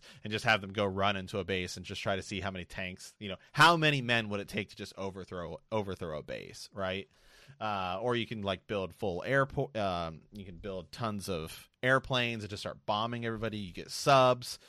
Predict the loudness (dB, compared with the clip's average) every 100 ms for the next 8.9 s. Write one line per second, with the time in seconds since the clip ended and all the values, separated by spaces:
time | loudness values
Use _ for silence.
0 | -20 -20 -6 4 6 6 4 0 -6 -12
1 | -16 _ _ -10 -6 -4 -4 0 6 8
2 | 8 4 4 6 6 4 2 0 0 0
3 | -4 -4 -6 -4 -6 -10 -6 4 8 8
4 | 6 4 4 2 0 0 0 -2 -12 -12
5 | 0 4 4 2 -6 -12 -2 2 4 2
6 | -4 -6 -6 -8 -2 -2 0 0 2 2
7 | -2 -4 -10 -16 -20 -20 _ _ _ -6
8 | -4 -2 -2 -2 -2 -2 -4 -8